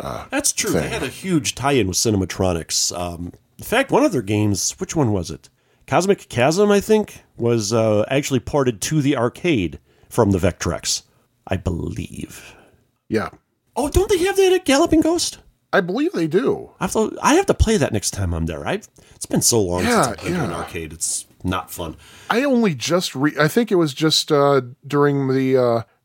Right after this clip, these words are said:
Speaker 1: last Extra Life marathon when I finally played Cosmic Chasm, and that's
Speaker 2: Uh-huh.
Speaker 1: a really good game, and I haven't played
Speaker 2: It
Speaker 1: it
Speaker 2: is a fun
Speaker 1: since.
Speaker 2: game.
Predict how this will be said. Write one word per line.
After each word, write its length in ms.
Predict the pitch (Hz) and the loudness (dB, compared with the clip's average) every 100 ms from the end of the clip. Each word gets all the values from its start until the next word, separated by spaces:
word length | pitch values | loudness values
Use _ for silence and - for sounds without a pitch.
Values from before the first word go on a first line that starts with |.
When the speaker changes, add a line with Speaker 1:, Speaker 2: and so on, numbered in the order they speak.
| _ _ | _ _
Speaker 1:
last 600 | - 127 131 123 - - - - | -4 2 2 2 -2 -6 -6 -4
Extra 320 | 131 - 117 | -4 -2 0
Life 380 | 113 156 160 110 | 2 2 0 -4
marathon 540 | 90 85 - 87 82 | -2 -4 -4 -6 -4
when 100 | 90 | -4
I 80 | 101 | -2
finally 400 | - 120 113 101 | 2 2 2 -2
played 500 | - - 139 165 127 | -4 4 4 4 0
Cosmic 560 | - 78 76 85 71 | -4 -2 -2 -4 -8
Chasm, 460 | - 80 71 73 76 | -8 -4 -4 -4 -6
and 80 | 95 | 0
that's 200 | 233 120 | 4 6
Speaker 2:
Uh-huh. 120 | 123 | 4
Speaker 1:
a 160 | - 160 | 2 -2
really 220 | 196 127 | 0 0
good 300 | 113 147 113 | 2 0 2
game, 240 | 160 190 | 4 4
and 80 | 98 | 4
I 40 | 123 | 2
haven't 200 | 143 107 | 0 2
played 220 | 147 143 | 4 4
Speaker 2:
It 80 | 330 | 4
Speaker 1:
it 20 | |
Speaker 2:
is 180 | 113 147 | 2 2
a 80 | |
fun 140 | 117 98 | 2 4
Speaker 1:
since. 120 | 90 | 4
Speaker 2:
game. 160 | 87 | 2